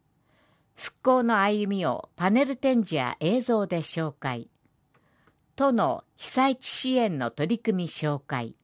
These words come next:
ブイアール視聴体験。東北四県の特産品、名産品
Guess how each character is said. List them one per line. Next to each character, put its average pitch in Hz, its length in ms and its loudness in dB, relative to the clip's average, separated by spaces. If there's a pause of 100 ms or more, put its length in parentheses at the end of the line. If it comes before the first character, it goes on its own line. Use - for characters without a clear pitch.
(720)
ブ 185 160 4
イ 285 200 2
ア 254 180 4
ー 233 40 2
ル 220 120 0
視 - 200 -6
聴 240 260 2
体 170 260 -2
験。 120 480 -8 (1120)
東 277 380 6
北 240 100 -4
四 240 220 2
県 139 320 -4
の 127 180 -2 (160)
特 180 240 -4
産 254 320 0
品、 185 380 -6 (280)
名 220 240 0
産 226 360 -2
品 180 360 -6